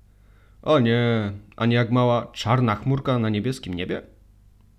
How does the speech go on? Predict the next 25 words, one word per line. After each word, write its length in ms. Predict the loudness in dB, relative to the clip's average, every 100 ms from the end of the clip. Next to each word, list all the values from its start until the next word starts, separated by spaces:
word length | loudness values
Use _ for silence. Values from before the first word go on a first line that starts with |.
| _
zapytał 460 | -12 -8 -6 -6 -6
Puchatek 460 | -8 -8 -8 -10
zatroskany. 640 | -12 -14 -14 -16 -16 -16 -16 -20 _ _ _ -20 -20 _
"Nie 360 | -16 -8 -4 -4
bardzo". 500 | -2 -4 -6 -12 -14 -16 -20 -20 -20 _ _ _ _ _ _
"Ale 180 | -2 2
może 260 | 2 2 2
tam 200 | 2 0
w 80 | -2
górze 340 | -4 -2 -2
to 140 | -4
wygląda 400 | -4 0 0 0
troszkę 340 | 0 -4 -2 -4
inaczej? 560 | -2 -4 -6 -8 -10 -14 -20 -20 -20 -20 -20 -16 -2
Już 240 | 0 0
ci 140 | -2
raz 200 | -4 -2
mówiłem, 420 | 0 0 0 -2 -2
że 100 | -8
z 100 | -12
pszczołami 640 | -12 -4 -2 0 -2 -4 -2
nigdy 380 | 0 0 2
nic 220 | 2 2 -2
nie 120 | -6
wiadomo". 480 | -8 -12 -14 -16